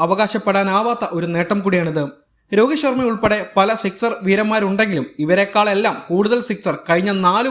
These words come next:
വർഷത്തിനിടെ സഞ്ജു നേടിയെന്നതാണ് എടുത്തു പറയേണ്ട ഒരു കാര്യം. കൂടാതെ പതിവ് പോലെ ആദ്യ മത്സരത്തിൽ മിന്നിക്കുവാനും സഞ്ജുവിന് സാധിച്ചിട്ടുണ്ട്.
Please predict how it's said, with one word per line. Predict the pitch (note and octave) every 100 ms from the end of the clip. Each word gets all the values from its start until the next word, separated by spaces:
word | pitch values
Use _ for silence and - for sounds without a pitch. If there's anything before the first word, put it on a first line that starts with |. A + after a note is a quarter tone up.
| A3+
വർഷത്തിനിടെ | G3+ A3 G3+ G3+ F#3+
സഞ്ജു | F#3 F3+ G3+ F#3+
നേടിയെന്നതാണ് | F#3 A#3 A#3+ F#3+ E3 C#3+ -
എടുത്തു | D#3+ G3+ B3
പറയേണ്ട | F#3+ F3 E3
ഒരു | D#3+
കാര്യം. | D#3 D3+ C3+ - _ _ _ _
കൂടാതെ | F3+ F#3+ F#3+ A3 -
പതിവ് | G3+ D4 D4+
പോലെ | F3 C#3 - D3+
ആദ്യ | F3+ G#3+ A#3+
മത്സരത്തിൽ | G#3+ G3+ F#3+ G3+ F#3
മിന്നിക്കുവാനും | G3 C4 B3 F#3 A3+ -
സഞ്ജുവിന് | F3 F3 F3 F3
സാധിച്ചിട്ടുണ്ട്. | F3 E3+ F3+ G3 E3+ D3+